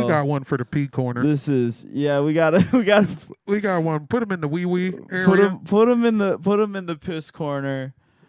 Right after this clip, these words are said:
Speaker 2: And, uh, I slept through the rest of the flight.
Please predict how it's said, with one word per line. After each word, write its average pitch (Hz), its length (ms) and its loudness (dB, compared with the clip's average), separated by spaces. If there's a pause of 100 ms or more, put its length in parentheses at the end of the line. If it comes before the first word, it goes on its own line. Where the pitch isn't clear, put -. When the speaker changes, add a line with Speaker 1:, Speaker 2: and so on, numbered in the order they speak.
(280)
Speaker 2:
And, 135 600 0
uh, 123 540 2 (380)
I 131 160 0
slept 175 460 -2
through 185 180 0
the 170 100 2
rest 160 320 0
of 143 100 -4
the 135 120 0
flight. 117 520 -2